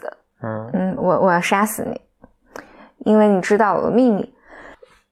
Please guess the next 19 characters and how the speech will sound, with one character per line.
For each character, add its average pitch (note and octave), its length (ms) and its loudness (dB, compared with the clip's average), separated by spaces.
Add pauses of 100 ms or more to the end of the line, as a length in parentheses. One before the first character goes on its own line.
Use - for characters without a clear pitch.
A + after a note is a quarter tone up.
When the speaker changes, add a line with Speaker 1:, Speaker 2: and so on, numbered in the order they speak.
(120)
Speaker 2:
呃， G#3+ 120 2
就 B3 180 4
是， A#3 40 4
所 C4 140 2
以 C4 80 4
这 C4 160 4
时 B3 80 2
候 A#3 160 4
你 G3+ 180 2
才 G3 220 0
reveal G#3+ 380 2
了 G#3 100 2
这 G3+ 80 -2
个 F#3+ 80 2
结 F#3 220 0
果 G3 180 2
嘛， E3 180 0
就 F#3 220 -2
是 D3+ 580 2